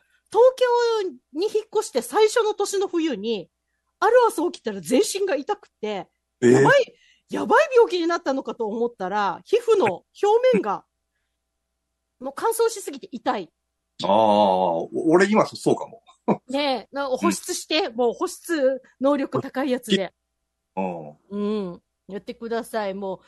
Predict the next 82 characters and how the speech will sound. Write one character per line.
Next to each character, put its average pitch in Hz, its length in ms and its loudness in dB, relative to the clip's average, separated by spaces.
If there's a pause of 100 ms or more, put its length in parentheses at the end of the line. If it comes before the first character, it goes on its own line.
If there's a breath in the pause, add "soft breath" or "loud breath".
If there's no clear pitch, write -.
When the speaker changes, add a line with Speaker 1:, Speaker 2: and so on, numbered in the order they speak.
Speaker 1:
う、 175 40 -2
Speaker 2:
は 190 80 2 (120)
い。 - 20 -2
Speaker 1:
私 - 260 -6
は、 269 80 -4
私 311 260 -6
は 339 80 0
も 262 120 -2
う - 20 -6
結 262 220 -12
構 247 120 -4
追 247 100 -2
い 254 40 -8
つ - 120 -8
か 254 100 -4
な 240 120 -6
く 226 140 -10
て、 208 140 -16
皮 202 140 -14
膚 - 120 -20
科 226 100 -8
に 220 140 -6
だ 214 120 -2
い 208 60 -6
ぶ 196 120 -12
お 208 80 -10
世 233 120 -10
話 190 120 -6
に 170 160 -12
な 170 80 -10
っ 160 100 -16
て 175 100 -16
ま 170 180 -14
し - 180 -20
た。 175 340 -10
と 233 80 -10
い 208 80 -12
う 170 80 -16
こ 175 100 -20
と 185 140 -14
で。 185 180 -12
Speaker 2:
う 170 60 -12
ん。 165 80 -10 (1120 soft breath)
Speaker 1:
で、 214 320 -6
あ 214 140 -2
の、 190 340 -6
私 339 880 -6
は 320 160 0
で 311 100 -8
す 226 140 -12
ね、 202 100 -8
ま 214 120 -4
あ、 214 60 -6
特 320 220 -10
に 262 140 -6
夏 247 260 -6
に 240 160 -8
な 233 100 -6
ん 226 60 -10
か 214 80 -12
こ 247 160 -4
れ 247 240 -2
行 240 160 -12
く 277 100 -10
と 226 120 -8
か、 180 100 -16
こ 233 140 -6
れ 214 60 -14
参 220 180 -6
加 220 80 -12
す - 120 -14
る 226 60 -10
っ 214 40 -14
て - 100 -12
い 185 40 -8
う - 40 -8
イ 208 100 -12
ベ 214 100 -8
ン 214 40 -12
ト 214 100 -16
と 208 100 -16
か 185 300 -6